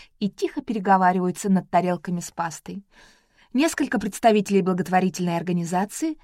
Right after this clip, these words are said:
поднимаются к микрофону на крошечную сцену рядом со старым пианино Steinway, чтобы поблагодарить гостей и рассказать о миссии организации. Я сижу за столом аукциониста и контролирую работу горстки других волонтёров,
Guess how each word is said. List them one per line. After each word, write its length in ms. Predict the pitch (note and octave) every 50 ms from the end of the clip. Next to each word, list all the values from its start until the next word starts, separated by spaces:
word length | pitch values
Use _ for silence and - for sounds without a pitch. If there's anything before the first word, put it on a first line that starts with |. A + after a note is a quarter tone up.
| _ -
поднимаются 560 | - G#3+ G3+ A3 A3 A3+ A3+ A3+ A#3 - G3
к 60 | -
микрофону 720 | F#3+ F#3 - - F3 D#3+ - - B3 D4 D4 D4 C#4 - - _ _ _ _ _ _ _ _ -
на 220 | - G#3 G#3 G3+
крошечную 640 | G3+ - B3+ D4 D4+ - D4 - - C4+ B3+ B3 A#3
сцену 480 | G#3 - - - - G#3 F#3+ G3 F#3 -
рядом 380 | - F#3+ G3 G3 F#3 F#3 F3+ F3+
со 160 | - F#3+ F3+
старым 440 | - - - C4 C#4+ D4 D4+ C#4+ C4
пианино 540 | B3 B3 A3 A3 G#3+ G#3 G#3 G3+ G#3 G3+ G3 _ _ _
Steinway, 840 | - - - - - F#3+ F#3 F3 E3 D#3+ D#3 D#3 F3+ F3 F3 - _ _ - - - -
чтобы 380 | - - - C4+ A#3 C4 - -
поблагодарить 640 | - A3+ G3 G#3+ G#3 G3 G3 G3 F#3+ G3 F#3+ E3 D#3+
гостей 480 | F3 E3+ E3 - - - E4+ D#4+ D#4+ -
и 100 | B3+ A3
рассказать 500 | G3 - - - G3 F#3+ A#3 B3 - -
о 140 | - F#3+ F3+
миссии 360 | E3+ E3+ F#3 G3 F#3+ - -
организации. 760 | F#3+ F3+ E3 F3+ F3+ F3 D#3+ F3 E3+ D#3 - - - - - _ _ _ _ _ _ _ _ _ _ _ -
Я 200 | G3+ B3+ D#4 E4
сижу 300 | - - C#4 A#3 G#3+ G3+
за 100 | F#3 F#3
столом 560 | - - - F#3 F3+ F#3 F#3+ F#3+ F#3 F#3 _ -
аукциониста 880 | - F#3 F3 D#3+ - - - F3+ F3 F3 F3+ A#3+ D4+ - - - D4+ C#4 - - - - _ _ _ -
и 160 | - D4 E4+
контролирую 720 | - - D4+ C#4 B3 A3 G#3+ G#3 G3+ G3 G3+ G3+ G3 F#3+
работу 420 | F#3 F3+ F3 E3+ F#3 F#3 F3+ - E3
горстки 540 | D#3+ D3+ F3+ G3+ G3 - - - - F#3+ D#3+
других 420 | D3+ F3+ E3+ D#3+ F3 D#3 - -
волонтёров, 640 | F3 E3+ E3 E3 D#3+ D3+ - C#4+ D#4 D4+ C#4+ -